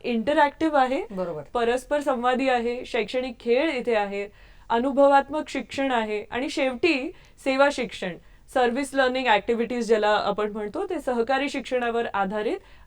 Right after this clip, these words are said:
Speaker 1: असा हा संपूर्ण अभ्यासक्रम आहे. आता हा अभ्यासक्रम आपल्याबद्दल म्हणजे तुमच्याबद्दल आहे. तुम्ही कोण आहात,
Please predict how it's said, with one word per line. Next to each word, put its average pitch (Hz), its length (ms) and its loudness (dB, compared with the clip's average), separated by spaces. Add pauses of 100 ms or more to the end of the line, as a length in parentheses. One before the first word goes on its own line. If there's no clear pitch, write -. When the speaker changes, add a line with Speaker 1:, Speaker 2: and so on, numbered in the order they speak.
Speaker 1:
असा 220 280 0
हा 285 220 4
संपूर्ण 226 440 -4
अभ्यासक्रम 196 540 -6 (140)
आहे. 156 280 -4 (800)
आता 277 200 4
हा 285 280 8
अभ्यासक्रम 254 720 0 (220)
आपल्याबद्दल 208 680 2
म्हणजे 196 320 -2
तुमच्याबद्दल 202 640 -2
आहे. 151 220 -12 (680)
तुम्ही 311 220 4
कोण 320 200 2
आहात, 240 300 2